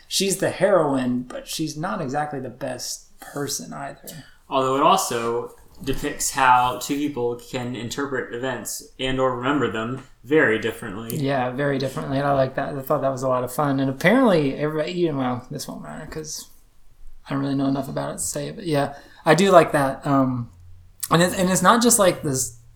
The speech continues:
Speaker 1: the body language, but it's also, like, their memories. Like, when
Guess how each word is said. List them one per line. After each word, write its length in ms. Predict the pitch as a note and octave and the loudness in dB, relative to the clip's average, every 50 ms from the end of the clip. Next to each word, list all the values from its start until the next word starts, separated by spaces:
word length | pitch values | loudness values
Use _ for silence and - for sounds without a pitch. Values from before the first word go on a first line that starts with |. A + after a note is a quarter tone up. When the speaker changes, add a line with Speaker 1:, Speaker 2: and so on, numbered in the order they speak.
| - - - | -20 -20 -10
Speaker 1:
the 180 | - D#3+ D3+ C#3 | -4 -2 -2 0
body 340 | B2 C3+ C3+ C#3 D3+ D3+ D3 | 6 6 8 8 6 4 2
language, 320 | D3 C3+ B2+ C3 C3 A#2+ | 0 0 0 0 -2 -2
but 80 | C3 C3+ | -4 -4
it's 140 | B2+ - C#3+ | -2 2 2
also, 200 | C3+ C3+ - D3+ | 2 4 2 2
like, 260 | C#3 C3 C3 - - - - - _ _ - _ _ - - - - - - - - - _ - | 2 2 0 0 -6 -12 -20 -20 _ _ -20 _ _ -20 -20 -20 -20 -20 -20 -20 -20 -20 _ -10
their 260 | - D#3 C#3+ D#3 D#3 D3+ | -4 2 4 6 6 6
memories. 600 | D3 C#3+ C#3 C#3+ D3+ D#3+ E3+ E3+ F3 E3+ D#3 D#3 | 4 2 0 0 0 0 -2 -2 -2 -4 -2 -2
Like, 200 | C#3 C3+ - - | -2 -2 -2 -2
when 400 | D3 C#3 C3+ C3+ C3+ - - | 0 0 0 0 -2 -6 -10